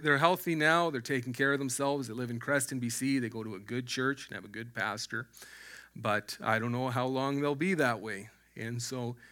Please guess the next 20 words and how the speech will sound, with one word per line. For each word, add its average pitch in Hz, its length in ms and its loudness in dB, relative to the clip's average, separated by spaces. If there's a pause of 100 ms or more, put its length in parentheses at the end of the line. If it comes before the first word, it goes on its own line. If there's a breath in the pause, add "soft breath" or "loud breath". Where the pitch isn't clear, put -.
(180 soft breath)
my 123 140 0
wife 165 300 4
encouraged 156 480 0
me 143 160 4
to 131 80 2
go. 139 540 0
My 117 160 -2
daughter, 143 560 8
uh, 117 240 2
works 135 360 0
for 123 120 -6
herself. 143 440 2
She - 120 -8
teaches 127 380 -6
music. 143 520 2 (380 loud breath)
My 104 160 -6
son, 143 480 4
uh, 120 260 0
and 104 400 -6
wife 135 440 2